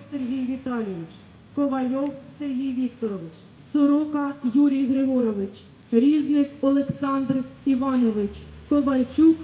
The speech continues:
Speaker 2: Олександр Алікович,
Speaker 1: Перетятько Віталій Володимирович, Тилюк Андрій Сергійович.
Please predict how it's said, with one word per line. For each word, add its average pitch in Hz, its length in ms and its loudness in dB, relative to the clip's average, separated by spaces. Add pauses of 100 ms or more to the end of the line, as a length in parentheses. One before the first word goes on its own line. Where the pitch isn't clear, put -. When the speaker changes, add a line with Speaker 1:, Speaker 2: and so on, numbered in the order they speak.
(100)
Speaker 2:
Олександр 269 800 0 (120)
Алікович, 240 580 0 (380)
Speaker 1:
Перетятько 285 760 -10 (160)
Віталій 262 480 -6
Володимирович, 240 720 -6 (400)
Тилюк 262 380 -2 (340)
Андрій 226 420 -6 (520)
Сергійович. 196 380 -6